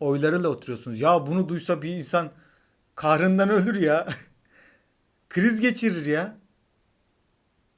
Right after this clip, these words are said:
P K K diyor ya, bebek katilleri. Polisimize, Mehmetçiğimize kurşun sıkan.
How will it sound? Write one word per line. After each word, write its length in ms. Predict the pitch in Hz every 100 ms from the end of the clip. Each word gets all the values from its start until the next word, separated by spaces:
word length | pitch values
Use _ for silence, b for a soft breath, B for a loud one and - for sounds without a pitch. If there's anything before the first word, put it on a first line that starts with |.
| _ _ _ _
P 120 | - 156
K 120 | 180
K 240 | 214 233
diyor 140 | 190 160
ya, 420 | 160 196 196 143
bebek 300 | 151 202 202
katilleri. 680 | 165 127 - 117 107 101 104 _ _ _
Polisimize, 600 | - 160 180 196 190 170
Mehmetçiğimize 760 | 160 170 170 170 170 160 143 143
kurşun 340 | - 156 202
sıkan. 380 | 190 - 135 110